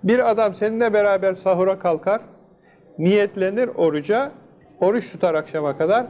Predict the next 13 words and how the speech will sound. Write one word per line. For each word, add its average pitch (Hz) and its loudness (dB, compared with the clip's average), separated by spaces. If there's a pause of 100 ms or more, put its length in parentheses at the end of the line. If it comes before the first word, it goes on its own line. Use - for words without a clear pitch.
(160)
ama 202 2
orucu 185 -2
kabul 156 0
olmaz. 123 0
Neden? 208 0
Orucun 160 0
kabul 160 0
olmasının 180 -2
batıni 156 0
şartları 135 -2
var, 104 -2
fıkhı 151 -2
batın. 113 -6